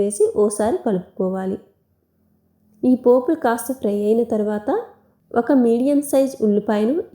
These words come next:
ఈ విధంగా కట్ చేసి వేసుకోవాలి. వీటిని కలుపుకుంటూ ఫ్రై చేసుకోవాలి. ఇందులో పావు టీ స్పూన్ పసుపు వేసుకోవాలి. పసుపు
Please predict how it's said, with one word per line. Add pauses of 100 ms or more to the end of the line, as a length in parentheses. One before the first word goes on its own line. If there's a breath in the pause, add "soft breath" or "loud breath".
ఈ
విధంగా
కట్
చేసి
వేసుకోవాలి. (680)
వీటిని
కలుపుకుంటూ (160)
ఫ్రై (140)
చేసుకోవాలి. (1600)
ఇందులో (100)
పావు
టీ
స్పూన్
పసుపు
వేసుకోవాలి. (680)
పసుపు